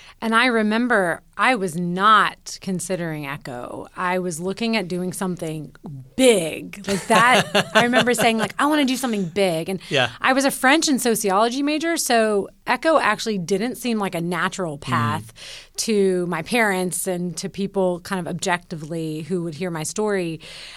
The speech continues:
Speaker 1: And I was thinking about the Peace Corps and going to, like, Francophone Africa or Haiti, somewhere where I could use my French and help people in need. Um, or I was looking at one or two or three year service programs that mostly would be abroad or in,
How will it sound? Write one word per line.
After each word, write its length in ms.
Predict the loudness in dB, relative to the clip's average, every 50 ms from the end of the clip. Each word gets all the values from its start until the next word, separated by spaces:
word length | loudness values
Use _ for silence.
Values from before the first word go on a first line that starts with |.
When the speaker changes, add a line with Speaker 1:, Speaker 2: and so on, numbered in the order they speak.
| -10 -2
Speaker 1:
And 100 | 0 2
I 80 | 2
was 140 | 2 0 -2
thinking 260 | -4 -4 -4 -2 -2
about 340 | -2 -2 0 0 0 -2 -4 _ _ _ _ _ _ -10
the 80 | -10 -6
Peace 260 | -2 -2 -2 -2 -2
Corps 340 | -2 -2 0 0 0 0 -2
and 140 | -4 -2
going 240 | -2 0 0 0 0
to, 80 | -2 -2
like, 180 | -4 -6 -6
Francophone 460 | -6 -4 -4 -4 -4 -4 -4 -2 0 2
Africa 640 | 2 2 2 2 -2 -6 -6 -4 -4 -2 -2 0 0 0
or 120 | -2 -2
Haiti, 340 | -4 -2 -2 -2 -2 -2 -4
somewhere 300 | -4 -4 -2 -2 0 0
where 120 | 0 0
I 60 | -2
could 180 | -2 -4 -6 -6
use 200 | -6 -6 -6 -6
my 120 | -6 -8 -6
French 460 | -2 0 0 2 2 0 0 -2 -4
and 260 | -4 -4 -4 -6 -8 -12 -18 -20 -20 -20 _
help 260 | -4 -2 0 0 -2
people 340 | -4 -10 -10 -8 -4 -4 -2
in 140 | 0 0 0
need. 500 | 0 0 0 0 2 0 0 0 -2 -6 -12 -16 -20 -20 -20 -16 -8 -4
Um, 200 | -2 -2 0 0
or 100 | 0 0
I 60 | 0
was 120 | 0 0 -2
looking 280 | -4 -4 -4 -2 0
at 260 | 2 2 2 2 0 -4 _ _ _ -8
one 320 | -6 -2 -2 0 0 0
or 100 | -2 -2
two 240 | -4 -4 -2 0 0
or 80 | 0 -2
three 240 | -2 -2 -2 0
year 160 | 0 0 -2 -2
service 340 | -2 -2 -2 0 -2 -2
programs 800 | -4 -4 -4 -2 -2 -2 -2 -2 -2 -2 -4 -4 -6 -6 -8 -10 -12 -14 -20 -20 -20 -20 -20 _ -2
that 320 | 2 4 4 4 2 0 -4 _ _ _ -6
mostly 420 | -2 0 2 2 2 2 0 0
would 120 | 0 0 0
be 140 | 0 0 0
abroad 640 | 0 0 0 0 4 6 6 8 8 6 6 4 2
or 100 | -2 -6
in, 560 | -6 -6 -6 -4 -2 -2 -2 -2 -4 -4 -8